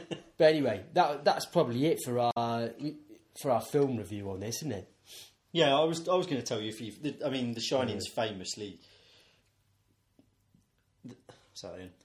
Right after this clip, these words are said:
Speaker 2: I was gonna tell you a few facts. I mean, The Shining is famously filled with facts, et cetera, which I suppose a lot of people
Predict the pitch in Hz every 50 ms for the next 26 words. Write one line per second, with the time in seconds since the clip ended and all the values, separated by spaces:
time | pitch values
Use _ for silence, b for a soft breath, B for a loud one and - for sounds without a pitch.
0 | b b b 147 165 165 175 156 - 156 143 131 123 123 123 127 117 110 - -
1 | 139 113 92 - - - 117 101 104 104 101 101 101 - - 117 - - 131 113
2 | 107 98 98 92 95 - - - 120 104 95 90 90 90 - - 104 98 95 -
3 | - - - 110 95 92 92 - 101 98 98 - - _ b b b b b b
4 | b b _ - - - 107 - - - _ _ _ - - - 123 113 - -
5 | 120 110 - - - 107 101 101 107 101 - - 117 113 113 - _ _ _ -
6 | - - - 113 104 98 101 104 110 98 101 - 113 101 - - 107 101 92 95